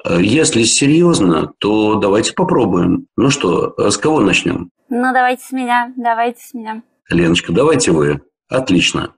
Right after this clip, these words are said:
Speaker 1: Лен, э, скажите, пожалуйста, э, вот у вас ваши доходы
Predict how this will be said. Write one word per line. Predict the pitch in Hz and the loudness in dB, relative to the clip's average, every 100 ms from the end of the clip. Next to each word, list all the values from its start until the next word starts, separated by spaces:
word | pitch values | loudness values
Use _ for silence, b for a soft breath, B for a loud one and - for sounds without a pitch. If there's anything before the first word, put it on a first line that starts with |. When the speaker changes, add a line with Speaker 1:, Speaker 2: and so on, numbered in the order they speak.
| - | -4
Speaker 1:
Лен, | 101 110 101 - - | 0 2 2 0 0
э, | 95 104 | 0 0
скажите, | - 151 147 - | 0 2 0 0
пожалуйста, | 90 82 78 - - | 0 2 0 -2 -6
э, | - - - 85 85 85 | -6 -6 -6 -2 0 2
вот | 85 101 120 117 - | 2 0 0 -4 -6
у | - | -2
вас | 101 143 143 - - | 0 2 0 -2 -6
ваши | - 90 127 131 - | -4 0 2 2 0
доходы | 113 92 117 - 131 101 76 - | 0 0 0 2 2 2 0 -4